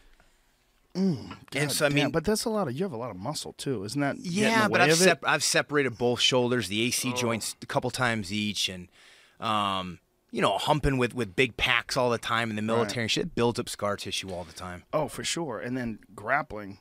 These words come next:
Speaker 1: is the worst on
Speaker 2: Oh.
Speaker 1: shoulders and knees and, and necks and backs, and it's just, after a while, it's everybody's playing demolition derby.
Speaker 2: <laughs> Yeah.
Speaker 1: After a while, you know, frames get bent, fucking, you know, things blow out.
Speaker 2: That's it.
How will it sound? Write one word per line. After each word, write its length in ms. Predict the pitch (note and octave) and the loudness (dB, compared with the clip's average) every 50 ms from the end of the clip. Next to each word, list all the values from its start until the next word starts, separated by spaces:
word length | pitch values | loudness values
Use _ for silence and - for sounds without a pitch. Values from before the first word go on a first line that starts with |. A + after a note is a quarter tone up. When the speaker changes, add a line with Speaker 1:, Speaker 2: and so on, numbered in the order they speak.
| _ - | _ -14
Speaker 1:
is 100 | A2 G#2+ | -10 -8
the 100 | A#2 G#2+ | -8 -6
worst 360 | G#2 A#2 C3+ C#3+ C3+ - - | -2 0 0 0 -2 -2 -2
on 100 | A#2 F#2+ | -2 -2
Speaker 2:
Oh. 20 | D#2+ | -2
Speaker 1:
shoulders 460 | - - C#3 B2+ C3 B2+ C3 A2+ G#2 | -2 -2 -2 -2 -2 -4 -4 -6 -8
and 140 | G2+ G2+ G#2 | -8 -8 -6
knees 420 | A2+ B2 B2+ B2+ B2+ C3 B2 A2+ | -4 -2 0 0 0 -2 -2 -4
and, 200 | G#2+ G#2 G#2 F#2 | -8 -10 -10 -10
and 280 | F2 G#2 G2+ G2 G#2 G#2 | -10 -10 -10 -10 -8 -6
necks 380 | A#2 B2 C3+ C3+ - - - - | -4 -4 -4 -4 -6 -8 -10 -10
and 160 | G#2 F#2+ F#2+ | -12 -12 -8
backs, 500 | - A#2+ B2 B2+ B2+ B2+ B2+ - - - | -4 -2 0 0 0 -2 -4 -8 -10 -10
and 200 | A2 G2+ G2 G2+ | -10 -10 -12 -12
it's 140 | F#2+ - - | -12 -12 -10
just, 200 | C3+ B2 - - - - - - - _ - | -10 -12 -12 -14 -18 -20 -20 -20 -20 _ -8
after 280 | E3 F3 F#3+ - - | -6 -6 -2 0 0
a 20 | F#3+ | 4
while, 240 | F3+ F#3+ F#3+ F3+ D3+ | 6 6 6 6 6
it's 120 | C3+ - | 4 2
everybody's 420 | F3 F3 F#3+ G3+ E3+ F#3 F3 D#3 - | 2 2 4 4 4 2 2 2 0
playing 320 | - - D#3+ D#3 D3+ D3 B2 | -2 -2 0 2 2 2 2
demolition 520 | C#3 C#3+ D3 D3 D3 C#3+ - - C3 G#2+ | 2 2 2 2 2 0 0 -2 -2 -2
derby. 400 | - A#2+ C3 C3+ A#2+ - - - _ _ | 0 0 0 0 0 -4 -10 -16 _ _
Speaker 2:
<laughs> 120 | - - - | -6 0 0
Yeah. 140 | E3+ C3+ C#3 | 2 2 2
Speaker 1:
After 160 | - - D3+ | 2 0 0
a 60 | D3 | 2
while, 400 | C#3+ D3 D#3+ F3+ F3+ D#3 C#3+ C#3 | 4 4 6 6 6 4 4 2
you 80 | C#3 C#3 | 2 0
know, 100 | C#3+ C#3 | 0 -2
frames 380 | B2+ - - C#3 C#3+ D3 C#3+ C3 | -4 -6 -4 -4 -2 -2 -2 -2
get 220 | C3+ C#3 C3+ G#2+ G2+ | -4 -4 -6 -4 -4
bent, 340 | B2 C3+ C#3 C#3+ D3 - - | -4 -2 -2 -4 -6 -10 -12
fucking, 560 | - - C#3+ C#3 - C#3 C#3+ C3+ C3 B2 - | -8 -8 -8 -6 -4 -4 -2 -2 -2 -4 -4
you 80 | - C3 | -6 -6
know, 280 | C3 B2+ B2+ B2+ B2+ A2 A2 - - - _ _ _ - - - - - - | -6 -6 -6 -8 -8 -10 -14 -20 -20 -20 _ _ _ -20 -20 -20 -20 -18 -10
things 220 | - C3 C#3+ D3 | -6 -6 -4 -4
blow 320 | B2 A2+ B2+ C#3 D3+ D#3 D#3 | -4 -4 -2 0 2 4 4
out. 300 | E3 F3 E3 B2+ - - - - - | 4 4 4 4 0 -2 -10 -16 -10
Speaker 2:
That's 200 | - G#2+ A2 - | -10 -8 -4 -4
it. 180 | E3+ G3 G3+ | -4 -4 -4